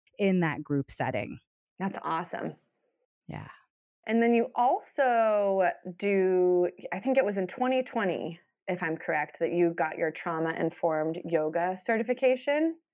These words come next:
Speaker 1: Yeah, it was started there. So I did my yoga teacher training, just the two hundred hour first in, in two thousand twenty, and then two thousand twenty-one finished my three hundred hour trauma-informed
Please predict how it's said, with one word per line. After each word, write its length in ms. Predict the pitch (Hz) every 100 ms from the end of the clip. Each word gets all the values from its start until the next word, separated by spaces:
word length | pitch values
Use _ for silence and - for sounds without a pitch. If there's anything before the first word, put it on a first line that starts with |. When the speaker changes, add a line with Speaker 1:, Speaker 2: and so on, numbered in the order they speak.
| _
Speaker 1:
Yeah, 380 | - 214 220 190
it 100 | 180
was 140 | 202 -
started 400 | 233 247 226 170
there. 240 | 170 156
So 100 | 220
I 80 | 214
did 160 | 226
my 140 | 226 254
yoga 420 | 208 202 196 202
teacher 340 | - 190 190
training, 380 | 170 185 175 170
just 160 | 175 170
the 80 | 180
two 220 | - 185
hundred 180 | 170 165
hour 260 | 160 151
first 520 | 151 - 202 180 -
in, 180 | 175 165
in 160 | 160 165
two 160 | -
thousand 420 | 160 160 151 151 147
twenty, 360 | 160 151 151
and 120 | 143
then 120 | 147 151
two 80 |
thousand 240 | 165 165 156
twenty-one 580 | - 156 151 151 151 143 _ _ -
finished 400 | 190 160 156 -
my 220 | 160 151
three 320 | 156 196 196
hundred 320 | 190 165 165 -
hour 340 | 147 151 147
trauma-informed 1040 | 143 170 156 151 139 139 165 147 143 139